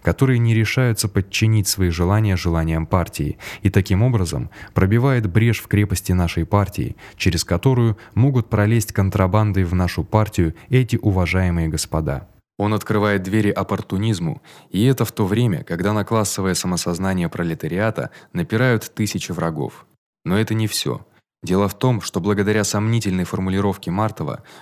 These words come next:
возможность оппортунизма в нашей партии возникает и с другой стороны. В формулировке Мартова, как мы знаем, речь идет лишь о принятии программы, о тактике же и организации ни звука, в то время как для единства партии, единства организационных и тактических взглядов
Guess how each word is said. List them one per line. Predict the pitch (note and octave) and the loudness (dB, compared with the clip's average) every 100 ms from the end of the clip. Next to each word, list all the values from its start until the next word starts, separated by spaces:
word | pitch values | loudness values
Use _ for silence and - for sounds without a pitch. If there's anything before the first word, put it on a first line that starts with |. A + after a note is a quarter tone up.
| - | -4
возможность | E2+ A#2 C3 A#2 A2 A2 | -2 2 2 2 0 -2
оппортунизма | G#2+ - G#2+ A#2 G#2 G2 | -2 -2 -2 0 -2 -2
в | |
нашей | G#2 G2+ - | -2 -2 -4
партии | F2+ A#2+ A2+ - | -2 -2 -2 -4
возникает | D2 D#2+ E2+ F2+ A2 G#2 G2 | -4 -4 -6 -2 -2 -2 -4
и | |
с | F2 | -4
другой | G#2 A2 B2+ | -4 0 0
стороны. | G2 D#2 D#2+ D2 C#2+ - _ _ | 0 -4 -6 -6 -10 -18 _ _
В | - | -18
формулировке | - - G#2+ G#2 G#2+ G#2 - F2 | -4 -2 0 0 0 0 -2 -4
Мартова, | G#2 G#2+ E2+ C#2 | -2 -4 -6 -8
как | - E2+ - | -6 -8 -4
мы | E2 | -6
знаем, | E2+ D#2+ C#2 - - - | -4 -4 -6 -12 -20 -8
речь | - A#2+ B2 | -2 0 0
идет | A2+ A#2 - | 0 -2 0
лишь | A2 A#2 | 0 -2
о | - | -4
принятии | G2+ A2 A2 A2 G2+ G2 | -4 -2 0 -2 -2 -4
программы, | - E2+ G#2 A2+ E2 - - - _ - | -2 -2 -2 0 -2 -6 -14 -20 _ -8
о | E2 | -6
тактике | - C3 - G#2 F2+ | -2 -2 -2 -6 -6
же | D#2+ D#2+ | -4 -2
и | F#2 | -2
организации | F2 E2 E2+ E2 A#2+ A2+ - C#2 - - | -2 -2 -4 0 0 -2 -4 -6 -8 -6
ни | F#2+ | -4
звука, | F#2+ G2 F2 - - - - | -4 -6 -6 -10 -20 -20 -20
в | - | -2
то | F#2+ | 0
время | G2+ A2 G#2 | 2 0 0
как | G2+ | -2
для | F#2 G2 | -2 0
единства | G#2+ G#2 A#2 G#2 - E2+ | 0 0 -2 -2 -4 -4
партии, | A2 A2 - E3 | -2 -2 -4 -4
единства | D#2+ C#3+ G#2+ - G2 | -2 0 -2 -2 -2
организационных | F#2+ F#2 G2 F#2 F#2 - G#2+ G2 F2 - | -2 -2 -4 -4 -6 -2 -2 -2 -4 -6
и | G2+ | -6
тактических | F2+ - G#2 - - D3+ E2 | -6 -6 -6 -6 -8 -8 -8
взглядов | - A2+ G#2+ - | -4 -2 -2 -4